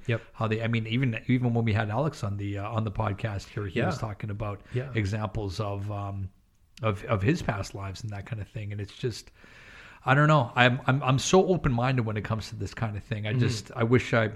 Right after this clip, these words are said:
Speaker 2: I, I'm, timeline is, is definitely something that's gonna be on my, uh, to-do list now as well. Now, did, did you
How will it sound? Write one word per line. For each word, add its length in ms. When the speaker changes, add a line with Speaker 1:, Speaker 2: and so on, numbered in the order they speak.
Speaker 2:
I, 100
I'm, 280
timeline 460
is, 160
is 160
definitely 320
something 260
that's 160
gonna 160
be 160
on 140
my, 340
uh, 140
to-do 380
list 260
now 160
as 180
well. 220
Now, 160
did, 220
did 200
you 440